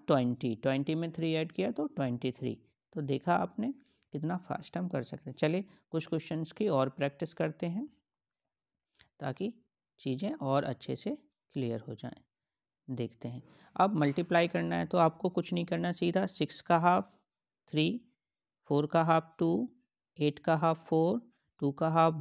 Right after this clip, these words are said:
वन, फ़ोर का हाफ टू और ज़ीरो। यहाँ टू का हाफ वन, टू का हाफ वन,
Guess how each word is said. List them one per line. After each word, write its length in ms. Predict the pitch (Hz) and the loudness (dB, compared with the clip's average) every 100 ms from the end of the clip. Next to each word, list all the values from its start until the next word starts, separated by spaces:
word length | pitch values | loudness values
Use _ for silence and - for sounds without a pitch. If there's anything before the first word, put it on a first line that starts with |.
| 135 | 4
वन, 300 | 147 165 226 - _ _ - | 4 4 -2 -8 _ _ -2
फ़ोर 180 | 143 143 | 0 2
का 160 | 165 | 2
हाफ 320 | 165 170 170 - | 6 4 4 2
टू 280 | 180 226 285 _ _ _ - | 2 2 -2 _ _ _ -2
और 200 | 190 311 - - | 0 0 -6 -6
ज़ीरो। 440 | 135 - 120 107 - _ _ _ - | 0 4 4 2 -6 _ _ _ -2
यहाँ 360 | 151 160 196 220 _ - | 2 2 0 -4 _ -2
टू 120 | 147 | 0
का 160 | 170 165 | 4 4
हाफ 200 | 170 160 139 | 4 2 2
वन, 380 | 151 165 220 277 - _ - | 4 4 0 -4 -8 _ -4
टू 100 | 147 | -2
का 200 | 139 170 | 2 4
हाफ 200 | 170 165 | 4 4
वन, 400 | 151 160 180 240 | 2 0 0 -2